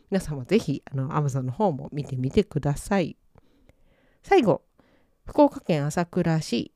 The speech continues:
柚子庄井野屋さんの柚子胡椒です。ねえ、これはね、本当に、いや、もう、言葉を何、何から話せばいいのか分かんないですけど、美しすぎる柚子胡椒。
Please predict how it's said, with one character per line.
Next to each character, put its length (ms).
柚 240
子 0
庄 440
井 140
野 200
屋 140
さ 140
ん 200
の 220
柚 100
子 100
胡 120
椒 220
で 160
す。 200
ね 440
え、 60
こ 280
れ 200
は 160
ね、 260
本 240
当 120
に、 260
い 80
や、 340
も 140
う、 60
言 260
葉 140
を 140
何、 240
何 200
か 100
ら 80
話 240
せ 80
ば 100
い 60
い 40
の 80
か 60
分 80
か 140
ん 60
な 60
い 20
で 40
す 80
け 60
ど、 140
美 340
し 140
す 160
ぎ 120
る 120
柚 100
子 120
胡 140
椒。 320